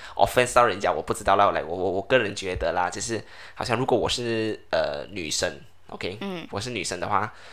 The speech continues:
Speaker 1: 如果我在大学时期我没有交往，然后就当然就是一定是到工作的期，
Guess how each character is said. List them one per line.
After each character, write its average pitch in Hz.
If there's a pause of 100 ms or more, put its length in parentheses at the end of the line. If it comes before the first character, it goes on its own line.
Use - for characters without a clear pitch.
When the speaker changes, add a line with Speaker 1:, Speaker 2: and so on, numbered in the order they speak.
(160)
Speaker 1:
如 135
果 131
我 101
在 113
大 110
学 104
时 95
期 92
我 82
没 87
有 90
交 82
往， 76
然 95
后 104
就 107
当 101
然 98
就 107
是 123
一 113
定 123
是 117 (380)
到 104 (240)
工 101
作 101
的 95
期， 78